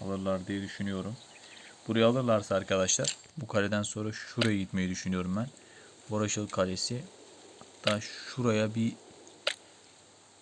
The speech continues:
şuraya mı bıraksam ya? Şunun ucuna bir kale bıraksam yetişir ya, değil mi? Yetişir mi sizce? Yetişir ya.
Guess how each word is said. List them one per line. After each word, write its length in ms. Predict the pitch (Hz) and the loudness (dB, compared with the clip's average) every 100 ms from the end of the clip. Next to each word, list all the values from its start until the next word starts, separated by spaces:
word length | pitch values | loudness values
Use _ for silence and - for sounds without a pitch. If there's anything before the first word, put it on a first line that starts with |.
| - - | -20 -16
şuraya 540 | - - - 143 120 | -12 -6 -2 2 2
mı 100 | 110 | 2
bıraksam 560 | 107 104 104 - 107 107 | 0 -2 -4 -6 -4 -2
ya? 260 | 110 113 117 | -2 -2 -4
Şunun 320 | - 127 131 | -4 0 0
ucuna 360 | 123 135 135 | 2 2 2
bir 80 | 135 | 0
kale 320 | - 127 143 | 2 4 4
bıraksam 500 | 131 113 113 - 147 185 - - - - - - - - - - - - - 120 | 6 4 4 2 0 -2 -12 -16 -16 -16 -18 -18 -18 -18 -18 -16 -14 -14 -4 -2
yetişir 380 | 113 - 151 | 2 2 2
ya, 280 | 113 98 104 | 4 4 4
değil 120 | 117 | 2
mi? 100 | 113 | -2
Yetişir 360 | 101 98 - 139 | -2 -2 -2 -2
mi 140 | 104 | -2
sizce? 400 | - 101 98 92 98 - - - - - - - - - - - - - - - - - - - - - - 147 | -2 -4 -4 -4 -8 -16 -20 -20 -20 -20 -20 -20 -20 -20 -20 -20 -20 -20 -20 -20 -20 -20 -20 -20 -20 -20 -14 -10
Yetişir 380 | - - - 113 | -2 0 0 0
ya. 300 | 95 92 | 0 -2